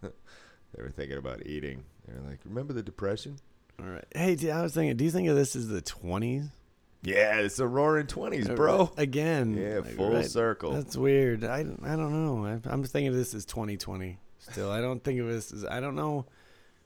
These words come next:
Speaker 2: Maybe if I make it that far, I'll be able to look back and go, "Oh, back in the twenties." I don't know.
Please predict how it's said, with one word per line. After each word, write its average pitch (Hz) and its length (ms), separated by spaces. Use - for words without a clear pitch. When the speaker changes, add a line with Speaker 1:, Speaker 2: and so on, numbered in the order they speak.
Speaker 2:
Maybe 127 280
if 117 120
I 113 60
make 117 220
it 117 100
that 98 180
far, 120 180
I'll 101 60
be 101 100
able 101 100
to 98 60
look 101 140
back 98 200
and 92 80
go, 95 200
"Oh, 190 140
back 156 240
in - 60
the 95 100
twenties." 98 600
I 98 40
don't 104 240
know. 104 300